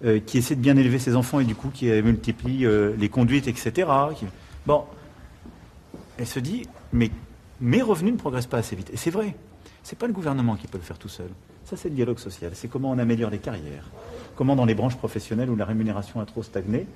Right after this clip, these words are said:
on arrive à recréer une dynamique. Comment on accompagne aussi mieux sur les à-côté du travail. Et là, c'est, c'est des discussions qui sont très, très locales aussi à conduire, hein. C'est pas qu'au niveau national. On a aussi entendu, ça c'est un vrai débat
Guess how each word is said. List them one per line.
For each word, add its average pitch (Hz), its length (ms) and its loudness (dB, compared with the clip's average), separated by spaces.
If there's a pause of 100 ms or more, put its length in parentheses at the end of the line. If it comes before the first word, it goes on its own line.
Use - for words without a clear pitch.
(380)
on 98 100 -2
arrive 120 220 -4
à 113 40 0
recréer 107 320 -6
une 101 100 -2
dynamique. 117 520 -2 (640)
Comment 156 460 4
on 113 120 2
accompagne 113 420 0
aussi 101 220 0
mieux 131 240 6
sur 110 160 -4
les 98 160 2
à-côté 139 340 6
du 107 100 -2
travail. 95 360 -2 (1300)
Et 107 40 -6
là, 107 120 0
c'est, 92 260 -6
c'est 82 240 -14
des 92 80 -12
discussions - 480 -12
qui - 120 -20
sont 80 300 -8 (140)
très, 85 200 -8
très - 220 -8
locales 151 320 0
aussi 104 220 -2
à 92 40 -2
conduire, 85 380 -4
hein. 120 60 -6
C'est 101 140 -6
pas 104 100 -4
qu'au 90 120 -8
niveau 92 380 -2 (300)
national. 95 440 -2 (800)
On 151 100 4
a 185 80 6
aussi 156 220 2
entendu, 127 360 2
ça - 140 -8
c'est - 200 -4
un 104 80 2
vrai 127 240 0
débat 95 380 0